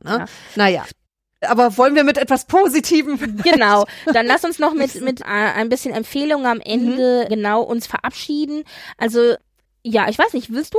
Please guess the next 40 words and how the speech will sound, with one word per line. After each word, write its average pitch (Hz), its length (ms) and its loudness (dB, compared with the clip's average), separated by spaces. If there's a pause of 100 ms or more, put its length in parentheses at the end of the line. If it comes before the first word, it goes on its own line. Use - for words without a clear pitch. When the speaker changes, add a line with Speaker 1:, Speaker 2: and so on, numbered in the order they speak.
(140)
Speaker 2:
anfangen? 381 240 -6
Soll 262 120 0
ich 202 60 -2
Speaker 1:
Ja, 226 160 4
Speaker 2:
anfangen? 320 280 -4
Speaker 1:
gerne, 233 280 2
gerne. 202 320 0
Also 247 180 0
ich - 160 -8
hab 320 160 -6
zwei 285 440 -2
Sachen 302 480 -6 (120)
aus 220 220 -4
Skandinavien. 214 680 -4 (460)
Speaker 2:
Mhm. 220 240 -6
Speaker 1:
Das - 160 -2 (100)
eine, 262 280 4 (180)
ich 240 120 -6
hatte 262 140 -2
jetzt 233 120 -4
über 226 120 -8
die 220 80 -6
Feiertage 220 420 0
viel 202 180 -8
Zeit, 196 160 -6
Fernsehen 240 300 -4
zu 294 100 -6
gucken, 320 440 -8 (500)
ist, 247 640 0
also 226 140 0
es 208 60 -6
ist - 100 -10
beides 226 300 0
Netflix. - 640 -6 (600)
Und 247 240 -2
zwar 233 400 2
zum 233 160 -6
einen 226 340 -2
Die 196 160 -6
Lüge. 220 500 -2